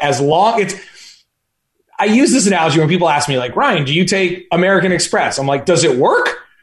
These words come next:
Like, if it works, I take it. If people are willing to buy food from you,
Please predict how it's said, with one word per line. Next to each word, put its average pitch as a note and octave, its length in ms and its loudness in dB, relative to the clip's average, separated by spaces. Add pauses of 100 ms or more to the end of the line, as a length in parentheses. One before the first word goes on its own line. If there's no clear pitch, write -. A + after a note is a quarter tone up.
(300)
Like, F#3 300 -4
if G3+ 120 0
it G3+ 120 4
works, B3 340 2
I G3+ 140 2
take G3 320 0
it. - 160 -10
If D#3+ 160 -6
people C4+ 260 2
are B3 140 4
willing A3 300 4
to G3 60 2
buy F#3+ 280 0
food G3 340 2
from C4 160 2
you, D4+ 340 0